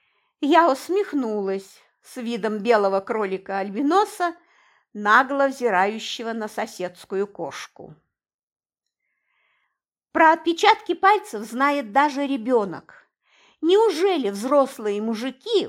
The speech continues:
будут так лопухаться, чтобы оставлять пальчики для господина Мельникова? Андрей посмотрел на меня так,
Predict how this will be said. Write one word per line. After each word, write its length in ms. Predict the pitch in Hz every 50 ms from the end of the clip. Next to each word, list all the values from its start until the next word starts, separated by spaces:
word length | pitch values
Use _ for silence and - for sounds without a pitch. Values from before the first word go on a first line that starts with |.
| - -
будут 480 | - 233 285 302 214 247 247 247 _ -
так 260 | 370 339 254 226 -
лопухаться, 920 | 208 208 202 - 220 220 - - 403 508 494 - - - - - 180 - _ _ _ _ _ _ _
чтобы 400 | - - - - 359 233 277 302
оставлять 760 | - - - - - - - 277 320 392 466 427 320 - - _ -
пальчики 540 | 339 339 320 254 - - - 202 - - 190
для 240 | 196 226 262 269
господина 600 | 254 254 226 - - 311 359 277 285 320 269 220
Мельникова? 800 | 202 226 302 370 349 262 220 202 180 - - 190 165 160 - 180 _ _ _ _ _ _ _ _ _ _ _ _ _ _ _ _ _ _ _ _ _ _ _ _ _ _ _ _ _ _ _ _ _ _ -
Андрей 600 | 254 262 262 269 247 214 262 294 320 427 440 415 - -
посмотрел 640 | 294 285 - - 277 294 320 320 277 220 208 196 196
на 120 | 196 196
меня 280 | 190 196 202 208 190 190
так, 400 | - - 339 392 453 - -